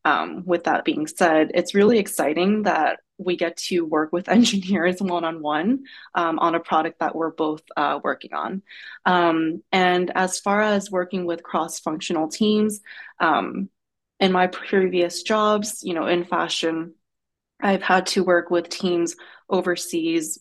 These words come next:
uh, with South Korea, with China, uh, Vietnam. And a lot of the times I would work with our, um, design team, um, and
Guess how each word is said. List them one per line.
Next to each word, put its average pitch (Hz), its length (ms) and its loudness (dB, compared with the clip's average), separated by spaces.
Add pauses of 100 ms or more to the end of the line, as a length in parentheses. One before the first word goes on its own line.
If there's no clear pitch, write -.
uh, 151 260 -2
with - 200 -8
South - 240 -4
Korea, 220 440 4
with 190 200 0
China, 175 600 0
uh, - 260 -2
Vietnam. 170 640 -2 (540)
And 165 560 -2 (360)
a 185 60 4
lot 175 280 6
of 175 180 -2
the 175 240 0
times 170 640 -2 (200)
I 170 240 2
would 165 260 0
work 165 400 -2
with 156 360 -2 (140)
our, 160 500 0 (440)
um, 151 380 -4
design 233 440 2
team, 170 540 -2 (360)
um, 151 420 -2
and 156 720 -2